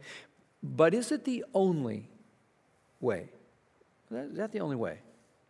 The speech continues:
I, I, I did that stuff for a long while. And I still do to a large degree.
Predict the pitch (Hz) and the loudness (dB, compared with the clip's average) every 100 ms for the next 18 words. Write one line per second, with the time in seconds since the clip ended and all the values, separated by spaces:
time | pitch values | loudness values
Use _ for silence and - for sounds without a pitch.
0 | _ _ _ _ _ _ _ _ _ _ | _ _ _ _ _ _ _ _ _ _
1 | _ _ _ _ _ _ _ _ _ _ | _ _ _ _ _ _ _ _ _ _
2 | _ _ _ _ - - - 175 185 180 | _ _ _ _ -16 -14 0 2 6 8
3 | 214 202 - - - 185 180 170 185 151 | 8 6 -4 -8 2 4 8 10 10 10
4 | 120 - - 104 104 - - _ _ _ | 8 2 0 0 0 -16 -20 _ _ _
5 | _ _ _ _ _ - 127 143 139 131 | _ _ _ _ _ 2 6 6 6 4
6 | 120 - - - - _ _ _ _ _ | 4 0 -10 -20 -20 _ _ _ _ _
7 | _ _ _ _ _ - 139 156 - 220 | _ _ _ _ _ -6 0 2 6 6
8 | 113 104 - - - _ _ _ _ _ | 6 2 -4 -20 -20 _ _ _ _ _
9 | 131 110 - - - _ - 127 120 - | -2 -2 -6 -20 -20 _ -2 2 2 0
10 | 101 123 107 | -4 -4 -4